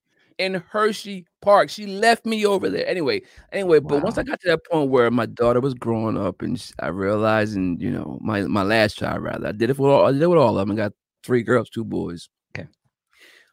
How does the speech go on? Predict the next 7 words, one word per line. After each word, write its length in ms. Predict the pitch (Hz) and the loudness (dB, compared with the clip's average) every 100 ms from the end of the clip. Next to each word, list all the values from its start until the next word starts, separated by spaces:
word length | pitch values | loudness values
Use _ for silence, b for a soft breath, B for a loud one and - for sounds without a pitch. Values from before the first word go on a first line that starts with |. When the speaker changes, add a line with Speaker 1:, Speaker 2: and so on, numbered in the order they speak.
| - 101 | -6 2
Speaker 1:
My 40 | |
wife's 260 | 113 127 - | 4 4 2
been 140 | 107 | -4
helping 360 | 107 107 104 107 | -2 -4 -2 -4
me 100 | 98 | -4
to 80 | 98 | -6
transition, 1080 | - 104 101 101 107 110 - 80 64 104 | -6 -6 -6 -8 -8 -8 -12 -14 -16 -20